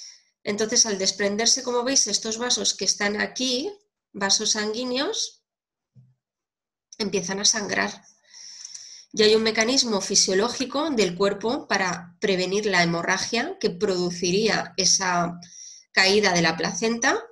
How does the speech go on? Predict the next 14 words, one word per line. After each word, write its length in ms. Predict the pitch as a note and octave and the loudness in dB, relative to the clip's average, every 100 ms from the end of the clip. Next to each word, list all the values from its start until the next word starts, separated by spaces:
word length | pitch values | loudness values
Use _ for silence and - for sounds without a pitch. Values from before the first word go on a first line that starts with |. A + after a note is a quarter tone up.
| - - - - - | -20 -20 -18 -14 2
que 120 | A#3+ | 6
se 160 | A#3+ | 6
llama 220 | A3+ A3 B3+ | 4 2 0
el 80 | |
globo 200 | A#3 G#3+ | 2 2
de 80 | A3+ | 4
seguridad 400 | A#3 A3 G#3 G3 | 2 2 2 4
de 80 | A3 | 2
Pinot, 480 | A3+ F3 E3 - - | 0 -2 -4 -6 -6
que 100 | G3+ | -2
lo 120 | F#3 | -2
que 120 | F#3 | 0
hace 340 | F#3+ F#3+ A#3+ C#4 | -2 -2 -2 2
es 340 | F4 - - | 2 2 -2